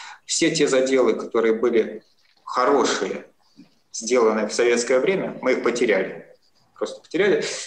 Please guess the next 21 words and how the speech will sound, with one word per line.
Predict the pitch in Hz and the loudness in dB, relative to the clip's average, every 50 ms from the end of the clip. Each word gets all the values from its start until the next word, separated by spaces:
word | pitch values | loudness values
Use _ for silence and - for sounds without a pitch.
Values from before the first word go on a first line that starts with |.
| - | -8
И | - 127 | -4 0
я | 131 143 | 0 2
вот | 143 143 139 | 2 2 0
специально | - - - - 147 131 127 | -2 -4 0 2 2 4 4
включил | 120 - 147 131 - 147 143 | 2 0 -2 0 0 0 0
видеосвязь, | 135 139 135 220 - - - 202 196 202 202 | 2 2 2 2 2 2 2 2 2 2 2
у | |
меня | 113 113 113 | 2 2 2
не | 120 127 | 2 4
очень | 131 - - - | 2 2 2 0
хорошее | - 139 127 131 - - 135 | 0 2 2 2 2 2 0
освещение, | 127 - 156 - - - 226 202 - 113 - - - - - - - - | 0 0 0 0 2 2 2 2 2 2 -2 -4 -8 -12 -14 -14 -8 -2
но | 143 147 | 0 2
мы | 147 175 202 185 | 2 4 2 2
озаботились, | - 143 127 - - 143 147 175 175 175 151 131 131 123 - - - - | 2 2 2 2 2 2 4 4 2 2 2 2 2 2 0 -2 -6 -4
вот | - 135 131 135 - - - - | -2 -2 -2 -2 -6 -10 -6 -2
укрупненная | 143 127 - 143 147 143 185 202 196 175 160 147 139 | -2 2 2 2 2 4 2 2 2 4 4 2 4
группа, | 135 135 131 120 104 127 110 101 101 - - - _ _ _ _ _ _ - - - _ - | 4 4 4 4 4 2 2 0 0 -2 -6 -10 _ _ _ _ _ _ -20 -20 -16 _ -4
геодезия, | 127 120 120 123 143 170 - - 139 117 | 0 2 4 4 4 4 2 2 2 0
дистанционное | - - - 127 117 - - 143 143 143 131 117 | 0 -2 -2 -2 -2 0 2 2 4 4 2 2
зондирование. | 113 123 120 117 110 107 101 - - - - - - - | 2 2 0 0 0 0 0 0 -2 -4 -6 -10 -14 -18